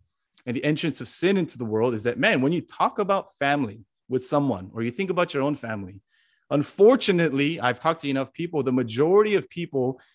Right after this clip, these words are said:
when you ask them, it's usually met with stories of profound pain and hurt and disappointment.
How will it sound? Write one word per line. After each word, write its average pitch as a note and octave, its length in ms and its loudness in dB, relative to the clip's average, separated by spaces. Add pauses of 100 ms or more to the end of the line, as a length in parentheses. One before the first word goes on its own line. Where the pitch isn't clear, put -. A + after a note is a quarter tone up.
when B2 120 0
you C3 80 4
ask C#3 320 0
them, D3+ 160 0
it's A#2+ 120 -6
usually F#3 280 0
met D#3 180 2
with D3 140 -2
stories C3+ 360 2
of A#2 140 -8
profound A2+ 480 -2
pain C#3 400 -6 (960)
and G#2+ 140 -8
hurt - 440 -4 (540)
and A#2+ 140 -4
disappointment. C3+ 640 -2